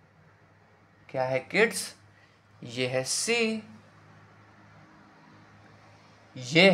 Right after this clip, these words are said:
है D, D for dog, D for dog। क्या है किड्स ये?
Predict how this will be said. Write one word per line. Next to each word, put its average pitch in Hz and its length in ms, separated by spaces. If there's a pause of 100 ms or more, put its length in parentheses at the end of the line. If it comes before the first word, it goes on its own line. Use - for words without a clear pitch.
है 143 440 (680)
D, 220 100 (1500)
D 151 60 (240)
for 143 400 (1120)
dog, 214 420 (1600)
D 165 100 (160)
for 139 400 (1200)
dog। 220 480 (1120)
क्या 135 140
है 131 140
किड्स 139 440
ये? 175 220